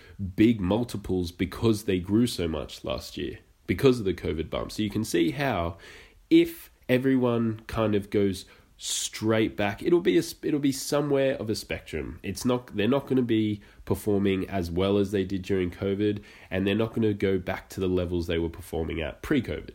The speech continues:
You know, there's some sort of permanent shift towards online, but it's not gonna be,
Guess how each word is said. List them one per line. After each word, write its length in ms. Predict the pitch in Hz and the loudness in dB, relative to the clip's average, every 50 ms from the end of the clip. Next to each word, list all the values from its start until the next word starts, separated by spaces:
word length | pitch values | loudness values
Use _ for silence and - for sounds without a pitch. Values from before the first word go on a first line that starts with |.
| - - | -16 -8
You 120 | 65 90 | -4 -2
know, 140 | 92 92 107 | -2 0 0
there's 200 | 113 101 92 - | 0 0 0 -2
some 280 | - - 120 123 123 117 | -2 -2 0 0 0 -2
sort 260 | - - 113 107 101 | -2 0 0 2 2
of 180 | 98 92 - - - - - - - - - | 0 -2 -4 -10 -18 -20 -20 -20 -20 -16 -14
permanent 520 | - - 104 104 98 101 98 95 87 82 | -6 -2 0 0 2 2 2 2 0 -2
shift 380 | - - - 95 90 - - - | -4 -2 -2 -2 -2 -2 -8 -12
towards 440 | - - 92 92 92 90 85 - | -8 -4 0 0 0 0 -2 -4
online, 640 | - 85 87 82 85 78 76 76 78 90 107 135 147 147 - - - - - - _ - - - | -6 -4 -2 0 0 0 -2 -2 -2 -2 -2 -2 -4 -6 -12 -20 -20 -20 -20 -20 _ -20 -4 -2
but 240 | 87 87 80 - | 0 0 0 -2
it's 220 | 101 85 - - 104 | -6 -8 -6 -2 -2
not 240 | 104 104 101 - - | -2 -2 -2 -2 0
gonna 160 | 104 98 92 | 0 0 0
be, 500 | 92 95 92 90 92 92 90 87 87 | 0 0 2 2 2 2 0 -2 -4